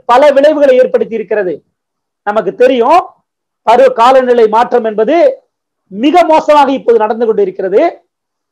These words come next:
இப்ப கூட இப்ப போ-, போன வாரத்துல நம்ம ஒரு செய்தி படிச்சோம். ஹைதராபாத்ல,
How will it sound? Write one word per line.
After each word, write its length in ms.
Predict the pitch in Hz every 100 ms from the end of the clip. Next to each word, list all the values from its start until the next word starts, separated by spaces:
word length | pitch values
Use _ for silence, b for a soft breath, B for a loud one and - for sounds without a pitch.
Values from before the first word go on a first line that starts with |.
| _ _
இப்ப 280 | 226 220 294 302
கூட 120 | 311 214 - _ _ 202
இப்ப 200 | 180 220 -
போ-, 180 | 233 233
போன 200 | 247 277 262 240
வாரத்துல 400 | 277 285 196 262 170 - _ _ _ _
நம்ம 180 | 220 226 220
ஒரு 100 | 208
செய்தி 200 | 247 262 269
படிச்சோம். 360 | 226 - 302
ஹைதராபாத்ல, 680 | 220 254 277 254 233 185 226